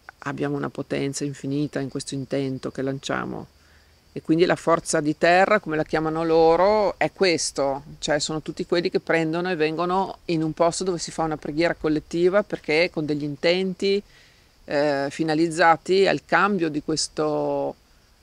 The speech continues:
paradigma infernale dove stiamo vivendo, no? Quindi basta un intento, cioè...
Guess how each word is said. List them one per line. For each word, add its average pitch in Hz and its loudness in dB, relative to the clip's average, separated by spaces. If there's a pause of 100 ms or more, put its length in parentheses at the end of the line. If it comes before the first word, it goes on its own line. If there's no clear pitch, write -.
(400)
paradigma 160 4
infernale 151 -2
dove 139 -4
stiamo 151 -6
vivendo, 139 -6
no? 151 -6
Quindi 151 -4
basta 185 0
un 165 -4
intento, 151 -2
cioè... 135 -2